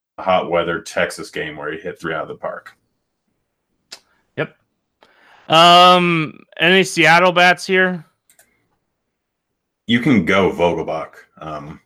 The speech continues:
Speaker 1: outside of him, I would not suggest anyone. I mean, maybe Santana, but like I said, this is not good hitting conditions in this ballpark. It's going to be cold,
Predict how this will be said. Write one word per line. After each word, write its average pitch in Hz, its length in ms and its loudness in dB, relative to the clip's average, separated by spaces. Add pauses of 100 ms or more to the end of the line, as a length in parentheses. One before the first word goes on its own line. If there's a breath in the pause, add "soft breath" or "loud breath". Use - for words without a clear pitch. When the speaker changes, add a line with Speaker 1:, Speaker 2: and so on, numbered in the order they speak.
(640 soft breath)
Speaker 1:
outside 90 320 -2
of 82 100 -8
him, 76 260 -8
I 78 140 -6
would 69 340 -12 (680)
not 87 300 -2
suggest 85 560 -10 (380)
anyone. 80 500 -8
I 82 60 -12
mean, 85 340 -10
maybe 104 380 -2
Santana, 107 840 -4
but 80 280 -8 (1000)
like 110 140 -2
I 123 80 2
said, 110 280 0
this 87 200 -2
is 92 140 -6
not 87 500 -4
good 98 180 -2
hitting 90 340 -4
conditions 78 500 -12
in 85 100 -8
this 82 160 -12
ballpark. 82 500 -4
It's 76 120 -18
going 92 220 -4
to 90 60 -6
be 85 140 -6
cold, 80 540 -4